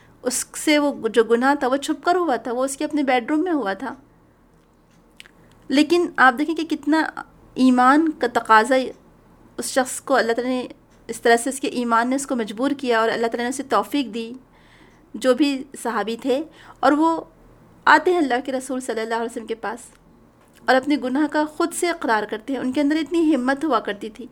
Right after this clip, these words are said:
وہ اللہ سے ڈرنے والے لوگ تھے، وہ لوگوں سے ڈرنے والے لوگ نہیں تھے۔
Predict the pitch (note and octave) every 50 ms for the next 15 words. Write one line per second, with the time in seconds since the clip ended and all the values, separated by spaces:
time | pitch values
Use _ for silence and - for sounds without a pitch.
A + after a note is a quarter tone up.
0 | - _ - - - - - - - - C#4+ D4+ D4 C4+ B3 A#3+ C4 C4+ C#4 C4+
1 | E4+ D4+ A3 A#3 A3 A3 A#3 B3+ C4 C4+ C#4 D4 C4+ A#3+ A3+ G#3 G3+ - - C4
2 | B3+ C4 B3 A#3 A3+ A#3 A#3+ C#4 D4 D4 D4 A3 A3 G#3+ A3+ A3+ A#3 A#3 A#3 A3+
3 | A3+ G#3 G#3+ A3 A#3+ C4 C4+ C4+ C4+ G#3+ -